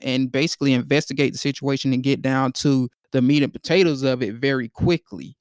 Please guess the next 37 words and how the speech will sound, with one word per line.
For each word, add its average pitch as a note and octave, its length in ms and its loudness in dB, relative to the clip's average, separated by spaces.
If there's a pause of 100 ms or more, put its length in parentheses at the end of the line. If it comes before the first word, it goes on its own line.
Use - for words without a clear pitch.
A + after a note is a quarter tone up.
But B2+ 180 2
it's C3 140 -2
just C#3+ 240 -2
a B2+ 60 0
matter C3 400 2
of, B2+ 260 0
of A2 120 -8
course, C3+ 400 -2
you C3+ 60 -4
know, B2 180 -2
you B2 160 -4
gotta, A#2+ 360 0 (220)
when C3 240 -2
the B2+ 100 -4
test E3 340 -2
comes C3+ 340 -2
back C3+ 340 0
as G#2+ 140 -8
positive B2+ 560 0
for C3 200 -4
whatever C3 400 0
player, B2+ 540 -2 (260)
uh, B2 100 0
it's C3 120 -2
a C3 60 -2
matter C3 420 0
of B2 140 -4
getting C3+ 200 0
in B2+ 120 0
there B2 120 -2
quickly C3 480 -4
and A2+ 100 -6
doing B2+ 260 0
something A#2 340 -4
about B2+ 340 0
it B2 180 -2
to A#2+ 480 -6